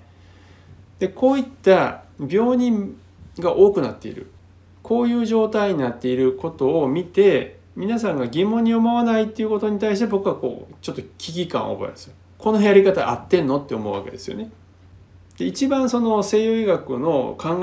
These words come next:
え方としてちょっとまずいなと思うのは何かっていうと、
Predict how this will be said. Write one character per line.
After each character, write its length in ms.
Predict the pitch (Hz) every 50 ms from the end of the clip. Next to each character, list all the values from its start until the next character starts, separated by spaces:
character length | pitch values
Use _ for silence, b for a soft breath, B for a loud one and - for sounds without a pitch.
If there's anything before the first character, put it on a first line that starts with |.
| 185
え 80 | 190 190
方 260 | 190 202 196 196 170
と 140 | - - 110
し 120 | - -
て 200 | - - 156 139
ち 100 | 131 -
ょ 20 | 156
っ 20 |
と 100 | - 127
ま 200 | 120 139 165 170
ず 160 | 165 156 135
い 80 | 113 113
な 120 | 135 143
と 140 | - - 104
思 240 | 107 113 117 117 110
う 40 | 101
の 60 | 98
は 60 | 98
何 260 | 101 107 117 127 131
か 140 | - 110 -
っ 40 | -
て 180 | - - - 101
い 140 | 98 98
う 20 | 98
と、 400 | - - 151 139 - - B